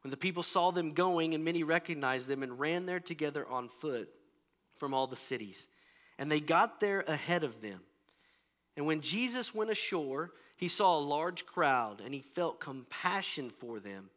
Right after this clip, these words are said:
because they were like sheep without a shepherd. And he began to teach them many things. When it was already quite late, his disciples came to him and said, "This place is desolate, and it's already quite late.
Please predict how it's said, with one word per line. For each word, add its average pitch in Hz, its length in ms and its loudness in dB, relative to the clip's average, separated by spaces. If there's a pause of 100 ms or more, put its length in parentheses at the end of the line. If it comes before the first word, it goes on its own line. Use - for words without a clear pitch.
(380)
because 151 240 -2
they 170 100 2
were 160 140 0
like 131 180 -2
sheep 220 480 -4
without 147 300 0
a 147 40 -6
shepherd. 117 540 -4 (520)
And 160 100 2
he 180 40 2
began 180 300 0
to 170 60 -4
teach 202 420 -6
them 147 220 -2
many 151 180 -4
things. 123 500 -6 (800)
When 170 120 4
it 175 40 8
was 160 140 2
already 180 340 6
quite 175 400 2
late, 151 320 2
his 147 160 -4
disciples 170 600 0
came 196 340 -2
to 190 100 0
him 190 220 -2
and 185 100 -4
said, 123 460 0 (300)
"This 139 140 -4
place 165 340 0
is 151 120 -8
desolate, 147 680 -2
and 135 100 -6
it's 135 160 -6
already 170 420 0
quite 151 400 2
late. 117 360 -2